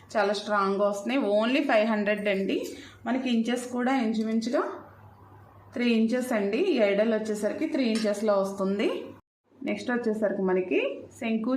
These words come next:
చక్రం గోవిందనామం స్టాండ్ అండి. చూడండి, మన ఆఫీస్ రూమ్లో కానీ,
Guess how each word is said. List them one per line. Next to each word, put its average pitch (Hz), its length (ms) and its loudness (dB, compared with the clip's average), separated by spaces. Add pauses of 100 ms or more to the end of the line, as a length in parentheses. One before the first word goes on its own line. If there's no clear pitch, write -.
చక్రం 247 340 0 (100)
గోవిందనామం 214 720 0 (180)
స్టాండ్ 202 520 2
అండి. 190 260 0 (680)
చూడండి, 208 460 2
మన 208 120 2 (160)
ఆఫీస్ 214 320 0
రూమ్లో 208 260 2 (100)
కానీ, 202 200 0